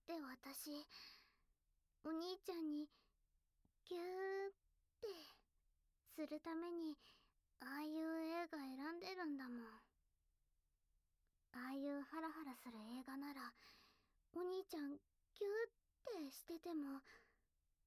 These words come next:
変じゃないもんね。それにお兄ちゃん、ミナの太ももに触りたそうだったよね。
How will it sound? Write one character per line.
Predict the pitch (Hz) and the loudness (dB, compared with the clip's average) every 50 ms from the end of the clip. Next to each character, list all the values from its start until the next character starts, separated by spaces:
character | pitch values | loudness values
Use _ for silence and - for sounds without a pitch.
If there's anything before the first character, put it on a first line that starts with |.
| _ - | _ -20
変 | - - - 453 539 554 539 - | -10 -4 -2 -2 -2 -2 -4 -6
じ | - 269 | -8 -10
ゃ | 233 208 208 214 214 214 | -10 -12 -14 -14 -10 -6
な | 226 233 262 | -4 -2 0
い | 339 403 | 0 0
も | 403 392 349 | 0 0 0
ん | 269 240 226 233 247 | -2 -2 -4 -4 -4
ね。 | 269 269 285 - - - _ _ _ _ _ _ _ _ _ _ _ _ _ _ _ _ _ _ _ _ _ _ _ _ _ _ _ _ - - _ _ - - _ - - - | -6 -6 -8 -10 -18 -20 _ _ _ _ _ _ _ _ _ _ _ _ _ _ _ _ _ _ _ _ _ _ _ _ _ _ _ _ -20 -20 _ _ -20 -20 _ -20 -16 -12
そ | - 226 | -8 -6
れ | 220 233 254 | -4 -2 -2
に | 262 269 302 302 | 0 0 0 0
お | 311 | 0
兄 | 311 311 330 349 370 381 - - | 0 0 0 0 -2 -4 -4 -6
ち | 339 | -8
ゃ | 302 | -8
ん、 | 269 269 - - - - - - - _ _ _ _ _ _ _ - | -8 -10 -14 -20 -20 -20 -20 -20 -20 _ _ _ _ _ _ _ -2
ミ | 277 311 339 | 0 0 2
ナ | 359 381 359 | 2 2 2
の | 330 285 | 2 0
太 | - - - - 262 | -2 -4 -4 -2 0
も | 262 269 285 | 2 2 2
も | 285 285 294 302 | 2 2 2 2
に | 302 311 320 302 - - - - _ _ _ - - - | 2 2 2 0 -2 -8 -20 -20 _ _ _ -20 -12 -8
触 | 220 214 220 247 | -6 -4 -4 -2
り | 269 311 311 | -2 -2 -2
た | - 349 370 | -2 -2 -2
そ | - - 415 | -2 -2 0
う | 427 453 - | 0 0 0
だ | 440 403 | -2 -2
っ | - - | -4 -6
た | 285 | -8
よ | 247 208 208 208 | -8 -8 -8 -8
ね。 | 226 233 240 262 269 - | -6 -6 -6 -6 -8 -12